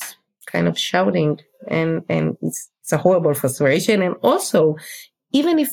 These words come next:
you are not very radical, this situation, it takes you to be much more radical than you are. Also, I feel that there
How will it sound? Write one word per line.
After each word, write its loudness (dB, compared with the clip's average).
you 4
are 2
not 0
very 2
radical, -2
this -2
situation, 0
it -2
takes 0
you -4
to 2
be 2
much 2
more 2
radical 2
than 2
you 2
are. 2
Also, 2
I 4
feel 2
that 0
there 2